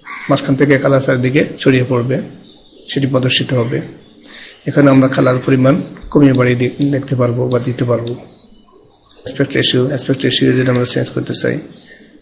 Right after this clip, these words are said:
অ্যাসপেক্ট রেশিও এখানে চেঞ্জ করতে পারবো। অ্যাঙ্গেলও আমরা যদি একশো বিশ, একশো পঁয়ত্রিশ আছে, আমরা যদি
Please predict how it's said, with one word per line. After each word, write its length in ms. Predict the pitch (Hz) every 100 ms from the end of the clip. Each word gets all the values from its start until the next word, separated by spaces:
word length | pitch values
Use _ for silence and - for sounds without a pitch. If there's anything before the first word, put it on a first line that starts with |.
| - _ -
অ্যাসপেক্ট 340 | - - 135 135
রেশিও 260 | 131 139
এখানে 300 | 131 127 127 - - - - - - - -
চেঞ্জ 260 | 127 123
করতে 260 | - 127 135
পারবো। 340 | 123 117 123 - - - - - - _ _ 906 _ - - - - -
অ্যাঙ্গেলও 440 | - 143 131 127 123
আমরা 180 | 127 127
যদি 140 | 127
একশো 340 | 127 - -
বিশ, 560 | 127 123 120 - - - - - - - - - - - -
একশো 160 | - 143
পঁয়ত্রিশ 400 | 131 127 127 -
আছে, 240 | 127 127
আমরা 140 | 127 123
যদি 220 | 127